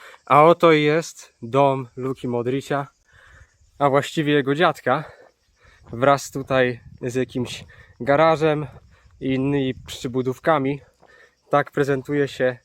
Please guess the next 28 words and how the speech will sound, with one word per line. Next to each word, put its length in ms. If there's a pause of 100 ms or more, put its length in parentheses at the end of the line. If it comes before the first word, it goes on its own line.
(300)
widok 560 (220)
na 120
całą 420 (120)
okolicę, 580 (440)
a 120
właściwie 760
na 180
dosłownie 600
nic, 480 (280)
bo 80
w 80
okolicy 420
totalnie 360
nic 220
nie 140
ma. 200 (580)
Za 260
domem 300
znajdują 500
się 160
dosłownie 500
już, 300
y, 380
tylko 400
pola 360
minowe, 480 (440)
które 340
teoretycznie, 880